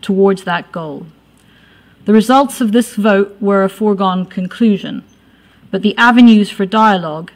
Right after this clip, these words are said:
and diplomacy must remain open more urgently than ever before, and we must pursue them together. This is the clear sentiment that this Council is united on. Thank you.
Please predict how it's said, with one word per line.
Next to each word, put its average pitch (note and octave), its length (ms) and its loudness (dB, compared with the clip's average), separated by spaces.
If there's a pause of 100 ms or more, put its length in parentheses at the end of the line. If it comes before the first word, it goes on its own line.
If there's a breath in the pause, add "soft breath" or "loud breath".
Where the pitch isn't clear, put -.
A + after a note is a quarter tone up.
and A#3 180 6
diplomacy G#3+ 760 0
must G#3+ 320 -4
remain G#3 440 2
open G#3+ 460 -4
more G3 300 0
urgently F#3+ 600 -4
than F3+ 200 -8
ever F3+ 240 -8
before, E3+ 580 -8 (340 soft breath)
and G#3 180 2
we A3 100 6
must G#3+ 320 2
pursue G3+ 400 -4
them F3 180 -8
together. F#3 600 -8 (680 soft breath)
This B3 200 2
is A#3 140 2
the G3+ 80 -2
clear F#3+ 320 -2
sentiment F#3 640 -6
that G3 160 -10
this G3+ 180 -4
Council F3 540 -8 (420 soft breath)
is F#3+ 220 -2
united F3 500 -4
on. D3 240 -10 (240)
Thank G3 300 -6
you. D#3 160 -10